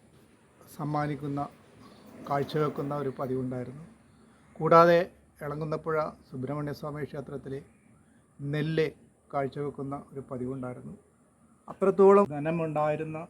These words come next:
ഈ ക്ഷേത്രം ഏഴിക്കര ബ്ലാവേലിൽ കർത്താക്കന്മാരുടെ അധീനതയിലായിരുന്നു. കർത്താക്കന്മാർ എൺപത്തിരണ്ടോളം ഏക്കർ ഭൂമിയും അതുപോലെ തന്നെ കൃഷിയും മറ്റു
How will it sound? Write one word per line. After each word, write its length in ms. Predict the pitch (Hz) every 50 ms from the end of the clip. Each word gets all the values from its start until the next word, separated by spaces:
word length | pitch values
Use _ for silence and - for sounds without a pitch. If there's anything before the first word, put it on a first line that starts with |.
| - 151
ഈ 100 | 135 -
ക്ഷേത്രം 440 | - 156 139 135 - 165 143 135 135 - - - 147 151
ഏഴിക്കര 420 | 160 165 170 170 170 - 180 175 175 180 - - - - - 151
ബ്ലാവേലിൽ 520 | 151 147 147 151 151 160 160 160 165 165 160 - 147
കർത്താക്കന്മാരുടെ 840 | 127 - - 147 143 139 160 143 147 151 151 151 156 151 151 156 165 - - - - - - - - 131
അധീനതയിലായിരുന്നു. 800 | 123 123 135 131 139 135 139 139 135 139 131 120 113 - - - - _ - 175
കർത്താക്കന്മാർ 800 | 160 151 - - 170 165 165 - 180 175 175 175 180 180 180 190 - - - _ _ _ _ _ _ _ _ _ _ _ _ _ _ _ _ _ _ - -
എൺപത്തിരണ്ടോളം 680 | 156 156 165 170 - 165 170 160 170 170 170 170 170 180 - - - - 165
ഏക്കർ 200 | 151 - - 156 156 151
ഭൂമിയും 420 | 139 135 139 143 147 151 156 160 170 175 - - - - - 151
അതുപോലെ 380 | 135 143 139 151 151 151 151 151 147
തന്നെ 240 | 143 143 147 147 143 143 - -
കൃഷിയും 440 | - 131 - - 147 151 156 170 175 208 - _ _ _ _ - - _ _ _ _ -
മറ്റു 200 | 143 143 - 180